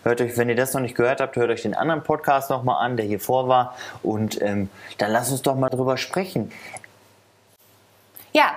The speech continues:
Speaker 1: Wie geht's denn jetzt los? Was
Speaker 2: Also
Speaker 1: kann man
Speaker 2: ihr
Speaker 1: denn am
Speaker 2: habt
Speaker 1: besten
Speaker 2: jetzt
Speaker 1: machen?
Speaker 2: Ihr habt jetzt getanzt.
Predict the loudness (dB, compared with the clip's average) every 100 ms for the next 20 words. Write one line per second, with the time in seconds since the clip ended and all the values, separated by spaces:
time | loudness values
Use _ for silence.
0 | 0 2 2 2 0 2 2 2 0 -6
1 | -4 0 2 2 4 6 4 4 4 4
2 | 4 2 2 -6 -10 -18 -18 -6 2 2
3 | 2 0 0 0 0 -2 -4 -4 -4 -6
4 | -6